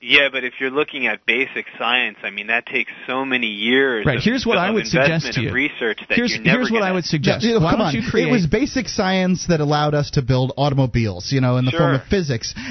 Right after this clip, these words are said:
Speaker 3: and somehow the free market managed to come up with this amazing
Speaker 2: Yeah.
Speaker 3: thing called an
Speaker 1: Yeah,
Speaker 3: automobile.
Speaker 1: but you're taking, I mean, you're taking one instance.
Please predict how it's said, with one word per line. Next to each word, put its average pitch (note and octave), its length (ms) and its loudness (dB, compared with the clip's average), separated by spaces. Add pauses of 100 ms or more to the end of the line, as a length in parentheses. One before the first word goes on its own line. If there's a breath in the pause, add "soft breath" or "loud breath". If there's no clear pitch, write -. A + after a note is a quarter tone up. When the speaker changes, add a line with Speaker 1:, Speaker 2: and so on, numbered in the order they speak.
Speaker 3:
and D3 240 2
somehow G3 580 0
the D#3 140 -2
free E3+ 160 0
market C#3+ 360 0
managed C3 340 0
to C#3+ 60 2
come D#3 200 2
up D#3 180 0
with C3+ 120 0
this B2 200 0
amazing D#3 600 2
Speaker 2:
Yeah. C#3+ 100 -2
Speaker 3:
thing B2+ 340 2
called C3 220 2
an C3 80 2
Speaker 1:
Yeah, D#3 140 4
Speaker 3:
automobile. C#3 340 2
Speaker 1:
but - 20 -2
you're G3+ 120 4
taking, - 220 -2
I G3+ 100 0
mean, D#3 200 -4
you're B2+ 140 -2
taking B2 480 -4
one B2 200 0
instance. C3 540 -4